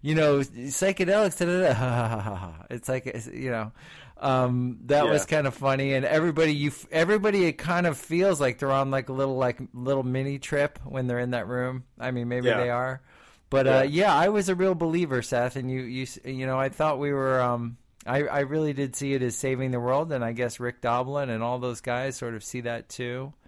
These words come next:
Speaker 1: But, uh, you were a little bit more cautious on that, especially due to set and setting and, uh, and those sorts of things.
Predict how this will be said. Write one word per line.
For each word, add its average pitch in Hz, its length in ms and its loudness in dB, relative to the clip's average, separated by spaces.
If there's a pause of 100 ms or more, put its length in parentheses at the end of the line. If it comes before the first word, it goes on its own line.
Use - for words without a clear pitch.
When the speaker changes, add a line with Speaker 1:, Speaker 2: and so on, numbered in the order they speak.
(360)
Speaker 1:
But, 123 180 2
uh, 123 140 2
you 131 240 0
were 160 100 2
a 139 40 2
little 131 200 2
bit 123 140 0
more 120 180 0
cautious 110 540 -4
on 104 220 -6
that, 101 360 -8
especially 120 540 -6
due 117 180 -4
to 110 120 -2
set - 320 -4
and 110 120 -6
setting 110 640 -4
and, 104 240 -6
uh, 98 220 -6 (760)
and 113 200 -4
those 113 200 -2
sorts 107 280 -6
of 101 80 -12
things. 98 500 -10